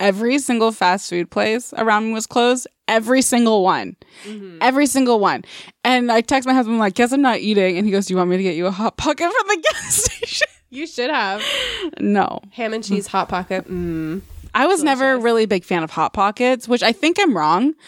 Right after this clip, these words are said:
Speaker 2: You are wrong.
Speaker 1: Um, because it doesn't seem like you cannot be a fan.
Speaker 2: They're complete trash. Like, to be clear,
Speaker 1: Yeah.
Speaker 2: they're, they're, I don't know that there's an, even a hint of nutritional value.
Speaker 1: I think they, like, one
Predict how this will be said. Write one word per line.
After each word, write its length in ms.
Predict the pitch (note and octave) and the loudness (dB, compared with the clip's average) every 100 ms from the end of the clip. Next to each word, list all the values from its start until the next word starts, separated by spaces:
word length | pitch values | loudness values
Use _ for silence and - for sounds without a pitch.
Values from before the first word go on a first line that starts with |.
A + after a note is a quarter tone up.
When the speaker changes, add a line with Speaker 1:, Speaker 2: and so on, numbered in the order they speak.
| - | -20
Speaker 2:
You 140 | G#3+ A3 | -12 -10
are 120 | F#3+ | -10
wrong. 200 | D#3+ D#3 | -10 -2
Speaker 1:
Um, 240 | A3+ G#3+ | 0 2
because 260 | G#3 A3 A#3 | 0 0 0
it 100 | A3 | 2
doesn't 260 | A3+ A3+ A#3+ | 0 0 0
seem 180 | A#3+ | 2
like 160 | A3+ G#3 | 2 0
you 80 | G#3 | -2
cannot 400 | A3 F#3 F3 E3+ | 0 2 0 2
be 100 | A3 | 0
a 80 | A#3 | 0
fan. 320 | B3+ C4 C4+ | 2 2 2
Speaker 2:
They're 140 | E4+ | 0
complete 440 | E4 D4+ E4 D#4+ - | -4 -4 -4 -6 -6
trash. 520 | - B3 F#3 G#3+ - | -4 -2 -2 -6 -2
Like, 220 | B3+ A#3+ | -2 -2
to 120 | - | -4
be 140 | C#4+ B3+ | -2 -2
clear, 160 | A3+ | 2
Speaker 1:
Yeah. 340 | A3 G3 E3+ E3 | 2 4 4 4
Speaker 2:
they're, 220 | B3+ B3 | 0 -2
they're, 280 | A3+ C4+ C4 | -4 -4 -2
I 160 | G#3 C#4+ | -4 -2
don't 140 | C#4 | -2
know 120 | B3+ | -2
that 120 | A#3 | -4
there's 200 | A3 G#3+ | -4 -4
an, 140 | G#3 G3 | -4 -6
even 240 | A3+ G3+ | -4 -2
a 60 | G3+ | -2
hint 280 | G3+ G#3+ G#3+ | 0 0 -2
of 100 | G3 | -4
nutritional 520 | F#3 G#3 F#3+ F#3 E3 | -4 -2 -4 -4 -2
value. 260 | E3+ D3+ A#3+ | -2 0 0
Speaker 1:
I 100 | D#4 | 0
think 240 | F4 G#4+ | 0 0
they, 180 | A4+ G#4+ | 0 0
like, 220 | B3 C4+ | 0 0
one 300 | A#3 A#3 A3+ | 0 0 0